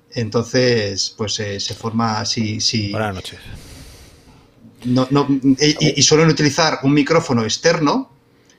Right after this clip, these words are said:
Speaker 1: y ahora, pues, eh, les obligan como a utilizar el micrófono interno de las, de las Quest y que es de peor calidad. Entonces no, no ha llovido a gusto de todos, pero bueno, es una característica que a mí me parece imprescindible,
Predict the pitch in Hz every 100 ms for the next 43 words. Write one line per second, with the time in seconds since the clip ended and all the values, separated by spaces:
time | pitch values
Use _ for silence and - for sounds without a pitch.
0 | _ 120 113 131 190 - - - 127 104
1 | 117 110 113 107 104 107 104 107 120 113
2 | 127 127 123 120 117 110 117 120 110 127
3 | 120 113 120 - 123 117 123 120 120 117
4 | - - - - 113 113 - - - 135
5 | 143 160 - - 104 101 107 98 - 107
6 | 104 101 104 123 87 113 110 120 113 123
7 | 123 123 117 113 120 117 170 - 113 123
8 | 101 - - - - - 143 143 131 147
9 | 131 160 160 120 123 131 127 143 143 127
10 | 113 117 113 113 98